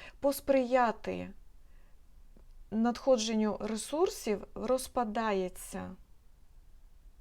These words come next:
Тобто від цієї людини от залежить ця ситуація. Але вона або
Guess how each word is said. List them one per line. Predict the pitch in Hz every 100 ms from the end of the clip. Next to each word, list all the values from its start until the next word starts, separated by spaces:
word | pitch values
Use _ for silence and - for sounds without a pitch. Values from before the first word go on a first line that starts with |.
| - -
Тобто | - 226 247
від | 240
цієї | - 254 233
людини | 220 214 220 285 359 359 -
от | - 226 226
залежить | 214 220 247 262 220
ця | - 226
ситуація. | - 214 208 196 196 - 202 -
Але | 214 220
вона | 220 233 262 - - - - - -
або | - - 226 254 233 202